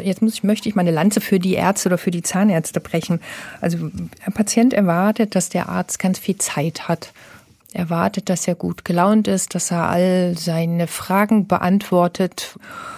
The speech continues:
dass er geduldig ist und, äh, verständnisvoll. Und all die Dinge, die bei dem Arzt aber im Hintergrund laufen, eben, dass dann noch viel, viel mehr Patienten draußen sitzen,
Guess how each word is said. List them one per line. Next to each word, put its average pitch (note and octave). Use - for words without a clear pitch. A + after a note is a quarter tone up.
dass -
er B3+
geduldig F3+
ist -
und, E3
äh, F3
verständnisvoll. G3+
Und F3+
all F#3
die F3+
Dinge, G#3
die F#3+
bei E3+
dem E3+
Arzt G3
aber F3+
im F3
Hintergrund F3+
laufen, E3+
eben, F#3+
dass E3
dann D#3+
noch E3
viel, G#3+
viel G3
mehr F3+
Patienten G3
draußen F#3+
sitzen, F#3